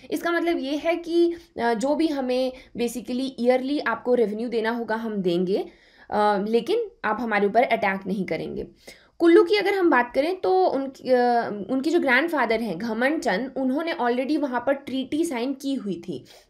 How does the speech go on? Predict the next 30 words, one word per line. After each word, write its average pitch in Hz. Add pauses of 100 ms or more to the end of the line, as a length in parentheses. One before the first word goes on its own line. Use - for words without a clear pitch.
तो 254
जब, 247
उम, 220
कुल्लू 285
के 330
साथ, 285
लाइक, 247
उनकी 262
संधि 247
हुई 254
हुई 240
थी 339
तो 370
कोई 285
प्रॉब्लम 185
नहीं 165
थी। - (380)
फिर 302
आता 269
है 285
लाहौल 214
स्पीति, 269
वो 226
भी 262
कांगड़ा 247
के 247
अंडर 233
देखने 220
को 233
मिला। 226